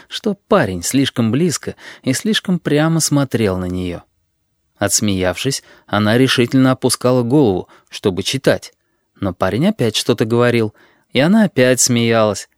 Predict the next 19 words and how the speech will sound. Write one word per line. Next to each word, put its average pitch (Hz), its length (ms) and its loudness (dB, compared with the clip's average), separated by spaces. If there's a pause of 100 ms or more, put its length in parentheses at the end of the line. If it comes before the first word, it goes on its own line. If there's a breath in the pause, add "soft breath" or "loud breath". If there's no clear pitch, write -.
и 120 80 0
зубы 151 320 2
её 113 140 2
блестели, 151 540 -2
как - 320 -4
пена 131 380 2
вокруг 101 380 -2
скалы 123 460 0 (260 loud breath)
и 107 100 -4
как - 200 -2
рубашка 120 480 0
парня. 92 500 -4 (880)
Он 117 160 0
ей 120 200 4
всё 113 240 0
время 165 400 0
приятно 110 640 0
мешал 139 380 -2
читать. - 540 -8